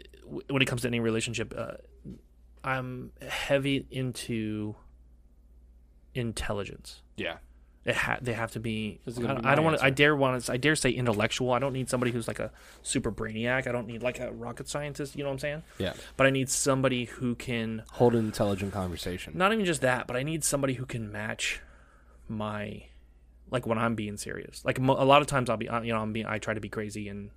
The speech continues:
Speaker 1: and funny.
Speaker 2: Yeah.
Speaker 1: Um, because it's just easier to not think.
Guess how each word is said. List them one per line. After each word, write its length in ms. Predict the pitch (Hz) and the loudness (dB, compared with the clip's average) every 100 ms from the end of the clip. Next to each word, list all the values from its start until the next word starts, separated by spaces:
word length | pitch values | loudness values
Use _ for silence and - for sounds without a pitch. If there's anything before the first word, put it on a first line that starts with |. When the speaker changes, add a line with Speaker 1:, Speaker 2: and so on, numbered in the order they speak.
| - | -16
Speaker 1:
and 140 | 104 101 | -12 -8
funny. 280 | 107 104 - - - - | -8 -8 -14 -20 -12 -6
Speaker 2:
Yeah. 160 | 92 - | -6 -4
Speaker 1:
Um, 420 | 113 104 104 - - | -4 -4 -8 -14 -12
because 240 | - 117 - | -6 -6 -6
it's 60 | - | -8
just 160 | - | -4
easier 400 | 107 110 120 127 - - - - | -4 0 -2 -4 -12 -20 -20 -8
to 100 | 104 | -6
not 320 | 101 104 117 | -2 -2 0
think. 340 | - 160 180 | 0 0 -2